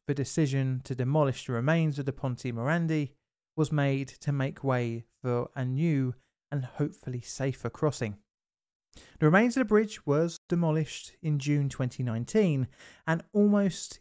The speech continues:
in record time a replacement was built.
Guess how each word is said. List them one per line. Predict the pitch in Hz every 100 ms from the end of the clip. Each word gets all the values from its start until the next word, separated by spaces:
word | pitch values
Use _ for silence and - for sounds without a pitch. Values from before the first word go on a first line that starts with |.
| _
in | 170 156
record | 175 185 175 165 -
time | - 170 156 131
a |
replacement | 131 127 151 135 - 127 113
was | 110
built. | - 185 120 -